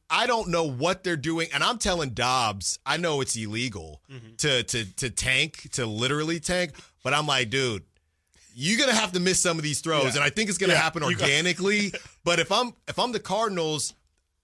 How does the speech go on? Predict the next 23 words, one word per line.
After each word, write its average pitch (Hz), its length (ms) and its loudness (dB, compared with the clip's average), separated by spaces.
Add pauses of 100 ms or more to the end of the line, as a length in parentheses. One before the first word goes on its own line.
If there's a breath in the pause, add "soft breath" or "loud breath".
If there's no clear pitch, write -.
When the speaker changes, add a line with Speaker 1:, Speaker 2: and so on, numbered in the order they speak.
(160)
Speaker 1:
I 160 120 2
need 208 180 0
Caleb 165 320 2
Williams. 110 560 -2
Uh, 127 60 -2
Speaker 2:
Mm-hmm. 131 100 -2
Speaker 1:
we 175 80 0
can't 185 240 0
mess 165 180 0
around. 156 380 0 (100)
Speaker 2:
Yeah. 120 180 -14
Speaker 1:
And 202 140 2
here's 226 240 0
what's 214 180 -2
crazy. 233 580 -2
You 190 140 -2
sign 233 520 0
these 190 180 -2
guys 208 300 0
to 202 60 -4
these 196 160 -4
crazy 208 420 -4
deals. 214 380 -2